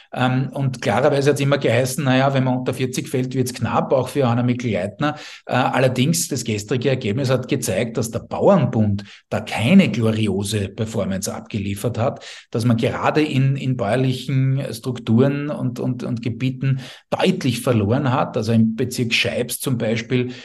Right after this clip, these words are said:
äh, hat man rund, also deutlich runtergescheibt. Entschuldigung, wenn ich das, äh, wortspielmäßig da aufdrösele.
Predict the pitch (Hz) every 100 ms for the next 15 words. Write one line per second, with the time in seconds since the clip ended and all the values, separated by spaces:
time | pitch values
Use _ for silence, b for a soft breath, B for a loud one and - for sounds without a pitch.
0 | B - - 120 113 123 117 127 135 -
1 | - - 120 113 120 127 113 110 135 160
2 | 156 139 110 110 - 120 123 131 131 127
3 | - 127 - 147 139 - 135 127 120 131
4 | 127 - 131 127 123 117 131 135 139 104
5 | 113 - 123 123 147